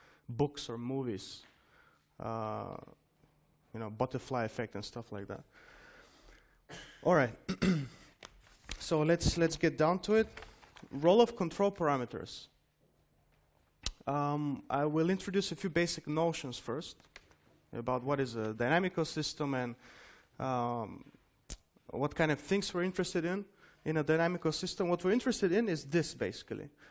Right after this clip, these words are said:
This is the equation that governs the evolution of a dynamical system. I mean, why is it called dynamical in the first place? Right? I mean, because we're interested in its dynamics, in its rate of change. This is the first derivative, basically, how it changes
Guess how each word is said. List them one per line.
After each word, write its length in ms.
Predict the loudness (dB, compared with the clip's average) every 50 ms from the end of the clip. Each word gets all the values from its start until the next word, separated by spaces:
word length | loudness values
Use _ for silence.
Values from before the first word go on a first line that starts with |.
| -18 -6
This 260 | 0 2 2 2 2 0
is 100 | 0 2
the 100 | 2 0
equation 760 | 0 0 -2 0 2 2 2 0 -2 -4 -4 -4 -4 -4 0
that 180 | 0 0 0 2
governs 500 | 2 2 2 2 0 -2 -2 -4 -6 -4
the 100 | -2 -2
evolution 460 | -2 0 0 0 0 -2 -2 -4 -4
of 100 | -2 -2
a 60 | -2
dynamical 440 | -2 -2 -4 -2 -4 -4 -4 -6 -6
system. 440 | -4 -4 -4 -4 -6 -8 -12 -18 -18 _ -20 -20 -20 -20 -20 -20 -20 -20 -20 _ _ _ -20 -20 _ _ _ _ _ _ _ _ _ -2
I 80 | 0 2
mean, 160 | 2 4 6
why 180 | 8 8 8 8
is 100 | 6 2
it 140 | -2 -4 2
called 220 | 2 2 2 4
dynamical 540 | 2 2 2 2 0 -2 -2 -4 -4 -4 -4
in 80 | -4
the 60 | -4 -6
first 340 | -6 -4 -6 -6 -6 -8
place? 440 | -10 -10 -10 -10 -12 -16 -18 -18 -20 _ _ _ _ _ _ -8
Right? 160 | -6 -4 -4
I 60 | -4
mean, 140 | -4 -6 -4
because 640 | -6 -6 -2 2 2 2 2 2 -2 -6 -10 -14 _ _ -20 -20 -20 _ _ -4
we're 160 | -2 0 0
interested 540 | 0 0 -2 -2 -4 -6 -4 -4 -4 -2 -2
in 120 | -2 -2
its 140 | -2 -2 -2
dynamics, 600 | 0 0 2 2 2 2 0 0 -2 -6 -8 -4
in 180 | -4 -4 -4 -2 -2
its 280 | -4 -4 -4 -6 -4
rate 240 | -2 -2 0 0 -2
of 160 | -4 -6 -6
change. 460 | -8 -6 -4 -4 -4 -4 -8 -12 -14 -12
This 200 | -12 -12 -10 -10
is 80 | -10
the 80 | -10 -10
first 300 | -10 -8 -10 -10 -10 -10
derivative, 400 | -10 -10 -10 -12 -12 -16 -14 -12
basically, 440 | -12 -12 -12 -14 -16 -18 -18 -14 -6
how 180 | 0 2 2 2
it 140 | 2 -2 -4
changes 640 | -4 -2 -2 -2 -2 -2 -4 -6 -6 -8 -10 -12